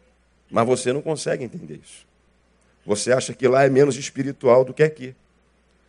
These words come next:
Você acha que o culto de oração e libertação é mais espiritual do que compartilhar o pão. Você é um pobre, cego, miserável e nu,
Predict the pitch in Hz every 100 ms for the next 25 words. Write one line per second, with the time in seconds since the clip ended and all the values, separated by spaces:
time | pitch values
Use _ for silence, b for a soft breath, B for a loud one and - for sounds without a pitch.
0 | _ - 104 - 117 151 - 117 131 123
1 | - 151 143 107 123 120 117 131 127 113
2 | 107 110 120 113 123 131 131 135 131 -
3 | 127 135 143 113 123 131 143 147 143 143
4 | 139 143 131 123 135 147 143 139 _ _
5 | _ _ _ _ _ _ _ _ _ _
6 | _ _ _ _ _ _ _ _ _ _
7 | _ _ _ 101 135 - 165 165 - 131
8 | 143 165 165 151 - - 127 147 139 135
9 | 120 151 113 127 110 117 135 120 131 117
10 | 135